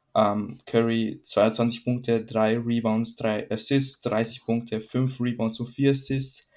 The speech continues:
und nochmal dreißig Punkte, drei Rebounds und vier Assists und natürlich auch wegen dem Dreierrekord. Also ich mein, allein deswegen sollte man auf jeden Fall einen, ähm,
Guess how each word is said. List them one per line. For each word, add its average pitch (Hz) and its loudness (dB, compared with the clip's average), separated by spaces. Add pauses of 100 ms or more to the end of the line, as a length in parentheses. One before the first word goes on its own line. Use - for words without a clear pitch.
(400)
und 113 4
nochmal 113 2
dreißig 110 -2
Punkte, 113 -2
drei 107 0
Rebounds 107 -4
und 113 -6
vier 120 -2
Assists - -4 (300)
und 120 2
natürlich 113 2
auch 107 0
wegen 113 0
dem 110 0
Dreierrekord. 110 0
Also 101 -6
ich 107 -8
mein, 110 0 (760)
allein 110 6
deswegen 110 4
sollte 107 -4
man 107 -2
auf 107 -8
jeden 110 -2
Fall 104 0
einen, 104 -6 (640)
ähm, 53 -4